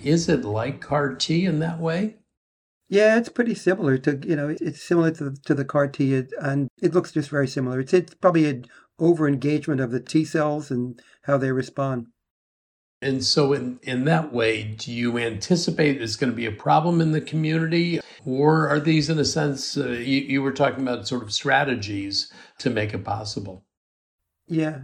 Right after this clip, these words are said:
Speaker 2: So the step dosing is important. The grade of toxicity that we're seeing with the bispecifics are not high grade. And perhaps because we've done the step dosing and adjusted the dose to avoid that toxicity. So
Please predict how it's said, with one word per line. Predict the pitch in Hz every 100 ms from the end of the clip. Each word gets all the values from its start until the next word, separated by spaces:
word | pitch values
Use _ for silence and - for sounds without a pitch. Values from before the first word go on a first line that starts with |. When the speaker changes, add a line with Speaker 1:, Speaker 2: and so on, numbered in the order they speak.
| 139 _ _
Speaker 2:
So | - 196 170 165 -
the | 165 156
step | - 180 175
dosing | 170 170 170
is | 170
important. | 156 143 - 170 226 - _ _ _ _ _ -
The | -
grade | - 147 165 190 175
of | 151
toxicity | - 160 - 170 165 156 147
that | 151 -
we're | 147
seeing | 143 170 151
with | 143
the | 127
bispecifics | 117 143 147 - 139 156 151 185 - -
are | 147 143
not | 143 151 -
high | - 151 143
grade. | 131 131 131 117 _ _ _ -
And | 139 131
perhaps | 147 156 151 -
because | 131 - 143 139
we've | 151 120
done | 151 160
the | 151
step | - 147 143
dosing | 143 147 147 165 165
and | 120 120 - - _ _
adjusted | 135 123 151 151 131
the | 127
dose | 139 139 139
to | 131
avoid | 123 123 139 127
that | 123 131 -
toxicity. | 139 127 - 135 139 120
So | 127 156 131